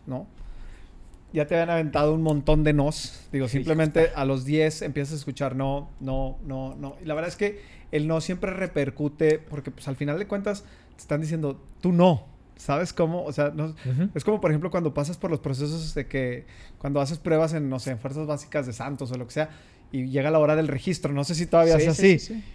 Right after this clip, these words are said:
Speaker 1: Y los que registran y los que no registran. Y cuando no te registran a ti es, "Ay, cabrón, o sea, a mí no me registraron". O sea,
Speaker 2: Sí.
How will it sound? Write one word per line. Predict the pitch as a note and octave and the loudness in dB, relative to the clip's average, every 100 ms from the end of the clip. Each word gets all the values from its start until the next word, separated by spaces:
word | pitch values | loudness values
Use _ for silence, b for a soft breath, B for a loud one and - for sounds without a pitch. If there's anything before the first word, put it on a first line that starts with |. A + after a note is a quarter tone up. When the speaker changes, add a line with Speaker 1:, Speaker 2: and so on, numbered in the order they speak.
| - | -8
Speaker 1:
Y | C3 | -4
los | C#3 | -2
que | D3 | 0
registran | C#3 C3 F#3 F#3 A3+ | -2 0 0 4 4
y | F#3+ | 4
los | D#3 | 2
que | - | 2
no | C#3+ | 0
registran. | E3+ F3+ D#3+ C#3 | 0 -2 -4 -6
Y | B2 | -4
cuando | B2+ C3 | -4 -2
no | C3+ | -2
te | - | 0
registran | A3 D#3+ D3+ G3 | 0 0 -2 -2
a | E3+ | 0
ti | D#3 D#3 | 2 0
es, | C#3+ - - | 0 -10 -12
"Ay, | F3+ - | -12 -14
cabrón, | C3 A#2+ C#3 | -10 -8 -6
o | C3+ | -6
sea, | A2 B2 A2 B B B C3 | -6 -6 -8 B B B -6
a | |
mí | C3+ | -4
no | E3 | -2
me | F#3 | -2
registraron". | D#3 D3 - D#3+ D#3+ | -2 -2 4 6 6
O | E3 | 0
sea, | C3 G2+ | -4 -4
Speaker 2:
Sí. | C#3 | -8